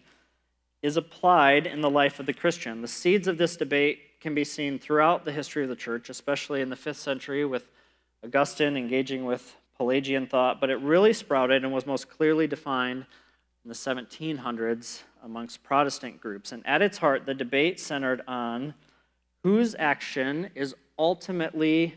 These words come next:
determinative in a person coming to saving faith. Is it God's call, or is it man's choice?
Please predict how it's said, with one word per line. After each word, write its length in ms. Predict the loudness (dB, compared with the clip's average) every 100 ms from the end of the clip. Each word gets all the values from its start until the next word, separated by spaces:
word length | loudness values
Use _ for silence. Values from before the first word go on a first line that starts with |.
| -10
determinative 1300 | -10 -8 -6 -4 -2 -4 -8 -10 -6 -6 -8 -14 _ _ _ _ _ _ _ _
in 100 | -10
a 60 | -6
person 440 | -4 -4 -4 -10
coming 380 | -6 -4 -4 -8
to 120 | -10
saving 460 | -8 -6 -8 -10 -10
faith. 640 | -2 0 0 -8 -20 _ _ _ _ _ _ _ _ _ _ _ _ _ _ _ _
Is 60 | -12
it 80 | -8
God's 340 | 0 0 0
call, 640 | -6 -2 2 4 4 2 -4 _ _ _ _ _
or 140 | -8 -6
is 220 | -6 -4
it 160 | -6
man's 640 | -6 -8 -6 -6 -8 -12 -16 _ _ _ _ -12
choice? 800 | -2 0 0 -4 -12 -14 -16